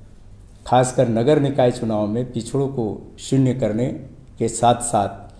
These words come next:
इन तमाम विषयों को भी हम उस पर समाहित करेंगे, जिसमें झारखंड के संसाधनों की लूट, झारखंड आंदोलनकारियों का सम्मान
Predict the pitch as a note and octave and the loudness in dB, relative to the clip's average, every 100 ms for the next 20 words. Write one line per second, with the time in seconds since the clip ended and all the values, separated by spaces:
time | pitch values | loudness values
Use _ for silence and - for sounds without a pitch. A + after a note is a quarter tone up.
0 | - - C3 A#2+ - B2 D3 F3 C#3+ C3+ | -20 -6 0 0 4 6 8 8 6 2
1 | C3+ A#2+ A2+ G#2+ G#2 B2 A#2 G#2 - A#2 | 2 2 2 -2 0 0 0 -4 -6 -6
2 | - G2+ F#2+ G#2+ G#2+ - G#2 G#2 G#2 A#2 | -6 -6 -4 -4 -6 -6 -2 -2 -2 -6
3 | - - - - - A#2 B2+ D#3+ C3 G2+ | -8 -16 -20 -20 -2 0 4 8 8 6
4 | - - - - - - - - - - | -2 -12 -18 -20 -20 -20 -20 -20 -20 -20
5 | - - - - - - - - - - | -20 -20 -20 -20 -20 -20 -20 -20 -20 -16
6 | E2+ A#2+ A#2+ D3 C#3 C3 B2 A#2 B2 A#2 | -2 0 0 0 0 0 0 0 4 4
7 | A2+ B2 A2+ - G2+ A#2 B2+ - - - | 4 0 0 -2 0 0 -2 -4 -14 -16
8 | - - - - - - - - - - | -18 -20 -20 -20 -20 -20 -20 -20 -20 -20
9 | - - - - - - - - C3 C#3+ | -20 -20 -20 -20 -20 -20 -4 0 2 4
10 | C3 B2 A#2+ B2 A#2+ A#2+ A#2 B2 A#2+ A#2+ | 4 6 4 4 4 4 4 2 2 0
11 | - A2 A2+ A#2+ | 0 2 2 4